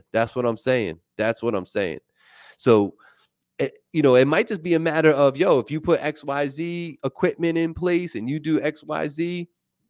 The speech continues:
do it that way and you'll be fine. Then that's what'll end up happening. But, you know,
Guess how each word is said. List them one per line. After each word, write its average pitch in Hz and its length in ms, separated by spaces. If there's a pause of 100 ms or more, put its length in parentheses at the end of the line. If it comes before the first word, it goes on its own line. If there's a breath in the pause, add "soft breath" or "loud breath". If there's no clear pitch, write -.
(260)
do 147 260
it - 140
that 135 240
way 101 260
and 104 80
you'll 110 80
be 113 140
fine. 127 560
Then 123 380
that's - 200
what'll 143 220
end 127 180
up 113 100
happening. 101 460
But, 98 200 (400 soft breath)
you 220 80
know, 180 240